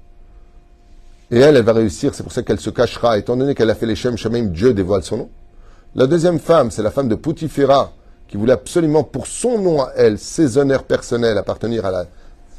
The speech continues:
lignée d'Israël, et on l'appellera toute sa vie la femme de Poutifera, la prostituée,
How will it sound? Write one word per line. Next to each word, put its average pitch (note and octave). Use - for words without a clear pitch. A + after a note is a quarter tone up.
lignée D3+
d'Israël, A#2+
et -
on A2+
l'appellera A#2+
toute D3+
sa B2
vie B2
la G#2
femme C#3
de A2
Poutifera, B2
la F#2+
prostituée, G2+